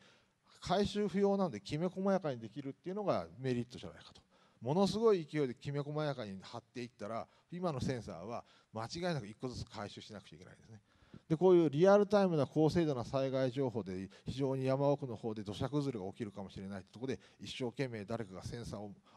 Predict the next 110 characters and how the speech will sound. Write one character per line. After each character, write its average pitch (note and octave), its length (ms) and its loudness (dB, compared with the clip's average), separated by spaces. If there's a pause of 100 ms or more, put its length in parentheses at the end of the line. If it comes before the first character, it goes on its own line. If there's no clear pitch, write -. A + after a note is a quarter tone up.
(120)
置 - 160 -10
き C3 60 -16
に C3+ 100 -8
行 B2+ 80 -8
っ - 40 -20
た。 - 100 -10 (720)
で、 C3+ 80 2
そ B2+ 120 2
れ B2+ 80 -4
で C#3 220 0
五 A2 180 -6
年 B2+ 240 -6
と C3+ 80 -6
か B2 80 -8
経 B2+ 120 -4
っ B2 60 -4
た A#2+ 80 -10
時 G2+ 160 -10
に、 A#2 220 -10
「あ A2 80 -8
の C3 80 -8
セ D#3+ 160 -4
ン C#3+ 60 -4
サ G#2+ 180 -4
ー G#2+ 40 -10
も A#2 180 -8
う - 40 -12
使 C#3 300 -2
え C#3 40 -2
な C#3+ 140 -4
い G#2+ 60 -8
か G2+ 120 -6
ら」 A2+ 140 -2
っ G2+ 40 -10
て、 - 300 -16 (300)
「回 D3 240 0
収 D3+ 140 -4
し C#3+ 120 -6
に D3+ 80 -6
行 B2 60 -10
か A2+ 80 -4
な G#2+ 120 -6
き F2+ 60 -14
ゃ - 20 -14
い - 20 -10
け F2+ 80 -10
な F2+ 140 -14
い G2+ 40 -10
よ」 G#2+ 80 -10
っ - 40 -14
て - 160 -16
言 F#2+ 80 -8
っ - 20 -16
た A#2 160 -8
ら、 E2+ 100 -8 (480)
「ま F#2+ 160 -8
た G3 140 2
そ F#3+ 100 0
れ F3+ 80 0
回 D#3+ 260 -2
収 E3 120 -4
し D3+ 140 -6
に A2+ 60 -10
行 F#2 80 -10
く - 60 -14
の？」 - 80 -20
っ - 40 -20
て、 - 160 -20 (280)
「も B2 120 -6
う - 20 -4
あ A2+ 80 -6
ん B2 40 -8
な D3 60 -2
山 D#3 200 0
奥 D3 140 -4
行 F#2 80 -8
け A#2+ 100 -8
な C#3 120 -4
い C#3 60 -2
よ」 C#3+ 120 0
っ - 40 -18
て - 200 -10
い G2+ 140 -6
う - 20 -8
よ A2+ 80 -8
う - 20 -8
な A2+ 140 -10 (120)
答 - 240 -4
え G2+ 40 -6
が F2+ 80 -12
返 A#2+ 200 -8
っ G#2+ 40 -12
て - 100 -18
く F#2+ 60 -14
る D#2+ 80 -16
と - 40 -20
思 D2 100 -20
う - 40 -20
ん - 20 -20
で D#3 140 -12
す - 20 -18
ね。 - 20 -20 (300)
で A3+ 60 2
も G3 80 2
こ F3 140 4
れ F3+ 80 2
だ F#3 100 8
っ F#3 100 -2
た F#3 100 2
ら、 C#3+ 280 4